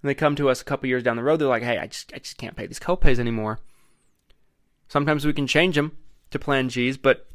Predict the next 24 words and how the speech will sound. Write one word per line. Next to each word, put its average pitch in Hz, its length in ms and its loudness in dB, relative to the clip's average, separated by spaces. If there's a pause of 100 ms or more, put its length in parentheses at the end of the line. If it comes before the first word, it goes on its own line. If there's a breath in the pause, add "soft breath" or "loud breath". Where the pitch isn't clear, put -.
(100)
remember, 165 340 4
with 139 120 0
a 131 40 -6
Medicare 147 360 0
supplement, 156 440 2
in 123 60 -4
order 139 160 -2
to 131 120 -6
change 156 320 -2
from 117 180 -8
one 135 140 -2
insurance 147 360 -4
company 127 240 -4
to 123 100 -4
another, 147 260 0
you 135 60 -2
have 131 140 -2
to - 80 -20
be 139 80 0
able 123 140 -2
to 120 60 -2
pass 113 220 -4
health 175 220 -2
questions. - 480 -4